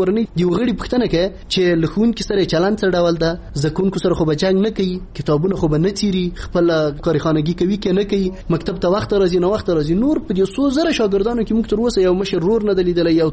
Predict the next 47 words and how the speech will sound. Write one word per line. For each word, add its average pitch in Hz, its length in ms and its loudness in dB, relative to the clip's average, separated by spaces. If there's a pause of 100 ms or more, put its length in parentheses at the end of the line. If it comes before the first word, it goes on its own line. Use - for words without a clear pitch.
ترم 214 200 0
نه 196 80 0
دی 185 140 0
لیدلی، 170 260 0 (220)
یو 165 80 2 (100)
پلار 220 220 2
هم 202 100 0
نه 185 80 0
دی 180 140 0
لیدلی، 170 260 2
یو 165 100 2 (120)
مور 247 200 2
مو 208 120 2
نه 170 80 0
دی 156 100 2
لیدلی 143 200 0
چې 147 180 -6
دا 135 40 0
کار 127 220 -4
وکړي. 135 140 -8 (180)
همیشه 220 380 2
له 240 100 0
ما 240 40 -2
نه 240 80 -2
په 202 180 0
رسنیو 214 260 0
کې 196 120 -4
چې 180 120 0
پوښتنه 202 300 0
کیږي 196 260 -4
چې 196 60 2 (420)
ښوونکی 190 300 0 (100)
صحیح 175 200 0
درس 147 180 -2
نه 127 140 -2
ورکوي، - 240 -10 (200)
ښوونکی 220 360 0
صحیح 214 200 2
حاضري 185 280 0
نه 156 160 0
ورکوي. 131 260 -6 (340)
زه 269 120 0
ورته 285 220 0
وایم 277 180 2
چې 233 220 -2
موږ 247 100 0 (120)
خو 240 300 2